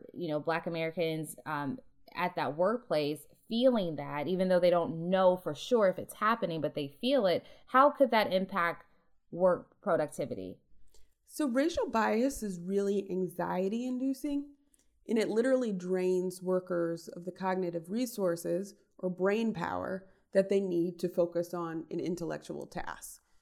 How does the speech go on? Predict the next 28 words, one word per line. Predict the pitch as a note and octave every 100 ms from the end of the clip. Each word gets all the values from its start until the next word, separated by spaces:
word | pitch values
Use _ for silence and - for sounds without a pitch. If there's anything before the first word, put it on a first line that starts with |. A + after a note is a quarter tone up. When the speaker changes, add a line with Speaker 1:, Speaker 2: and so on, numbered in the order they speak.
| _ _ _ _
Speaker 2:
There | - A3
are |
some | A3+ B3+
studies | A#3+ C4 A3 G#3+
that | G#3 G3 F3
suggest, | - F#3+ G3 F#3 F3+ - - -
uh, | F#3+ F3+ -
a | F3+
psychosomatic | - G3+ G3 G3 G3 F#3+ F3 G#3 B3
association | A#3 C4+ B3+ C#4 C4+ C4+ C#4
too, | B3 B3 B3+ E4 E4+ - _ _
where | A3
this | G#3 G#3 G3+
negative | G3+ F#3+ F#3+ A#3 A3+
mental | G#3+ G3+ G3+ G3
state | G3 - F#3 A3+ -
begins | G#3+ F#3+ F#3 -
to | F3
affect | E3 E3+ -
our | F3
bodies. | E3 - - A3 F4 C5 - - - - _
So | - A#3 G3
even | A3+ B3+ A#3 G#3+ -
physical | C#4 D4+ D#4+ A3 E3+
labor | E3 D#3 C#3 D#3 G3+ A3+ - _ _
jobs | F#3+ E3 - F#3 G3+ - - -
beyond | G3+ F#3+ G3+ G#3 F#3 F#3 F3+
intellectual | F#3 F#3+ F#3 F#3 F3 - E3 D#3 E3+